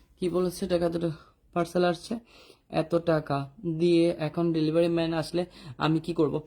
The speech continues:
আপু ডেলিভারি ম্যান আসলে আপনি হচ্ছে কি আমাদের ওখানে ডেলিভারি ম্যানকে বলবেন যে কল দেওয়ার জন্য, ঠিক আছে? কল দিলে ওই ইনবক্সটা চেক করে আপনার প্রাইস যদি বেশি বসানো হয় তাহলে সেটা কমিয়ে দেওয়া হবে, ঠিক আছে? এই যে খেস শাড়ি কিন্তু আর নাই, খেস শাড়ি লাস্ট ওয়ান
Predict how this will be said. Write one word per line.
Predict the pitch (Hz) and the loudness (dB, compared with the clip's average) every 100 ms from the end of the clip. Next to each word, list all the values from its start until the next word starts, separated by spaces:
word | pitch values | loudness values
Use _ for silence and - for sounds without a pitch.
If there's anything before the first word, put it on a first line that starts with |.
| - - | -8 -2
আপু | 214 247 | 4 6
ডেলিভারি | 247 262 254 | 6 4 4
ম্যান | 240 240 | 4 2
আসলে | 240 247 226 | 2 2 2
আপনি | 226 | -2
হচ্ছে | 220 240 | -6 -4
কি | 240 208 | -2 0
আমাদের | 208 226 | 0 -2
ওখানে | 226 233 214 | -4 -4 2
ডেলিভারি | 208 208 220 | 2 2 0
ম্যানকে | 214 220 202 | -2 -2 2
বলবেন | 208 208 202 | 4 4 4
যে | 226 - - - 233 | 2 2 -14 -4 2
কল | 233 226 | 2 8
দেওয়ার | 226 208 | 8 8
জন্য, | 180 160 165 | 4 -4 -4
ঠিক | 262 | -4
আছে? | 294 170 156 - - | -4 -6 -8 -14 -2
কল | 214 214 247 | 2 4 2
দিলে | 285 254 | 2 4
ওই | 214 | 2
ইনবক্সটা | 214 214 - - | 2 0 -2 -8
চেক | 247 233 | -6 0
করে | 269 262 | 4 4
আপনার | 226 214 | 2 0
প্রাইস | 208 190 | 0 -2
যদি | 220 220 | -2 -2
বেশি | 220 233 | -2 0
বসানো | 247 247 269 | -4 -4 -4
হয় | 320 | 0
তাহলে | 247 220 226 | 2 0 0
সেটা | 226 220 | -4 -2
কমিয়ে | 214 202 | -2 2
দেওয়া | 180 170 | 0 0
হবে, | 139 160 | -2 -4
ঠিক | 285 | -6
আছে? | 285 - - 156 | -8 -10 -16 -10
এই | 208 | -6
যে | 190 | 0
খেস | 226 233 269 | 4 4 4
শাড়ি | 254 254 | 2 0
কিন্তু | 247 247 | 2 2
আর | 220 | 4
নাই, | 175 165 | 0 0
খেস | 202 | -2
শাড়ি | 220 220 190 | 0 2 4
লাস্ট | 214 220 | 2 0
ওয়ান | 220 | -2